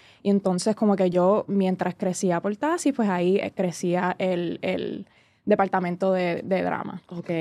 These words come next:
Speaker 1: So, yo fui parte del primer musical que hicieron.
Speaker 2: So, you formed it.
Speaker 1: I, I, I was a part of that.
Speaker 2: Ella, <laughs> pi-,
Speaker 1: I was a part of
Speaker 2: pionera.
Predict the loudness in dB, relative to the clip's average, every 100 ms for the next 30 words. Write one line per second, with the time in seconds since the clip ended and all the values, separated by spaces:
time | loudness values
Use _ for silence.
0 | 0 2 4 4 4 2 2 4 4 4
1 | 2 2 4 4 6 6 6 4 4 4
2 | 4 2 -2 0 2 2 2 2 2 2
3 | 2 2 0 2 0 0 2 2 2 0
4 | 0 2 2 2 2 4 6 6 4 4
5 | 0 -2 0 0 0 -2 2 4 4 4
6 | 4 2 2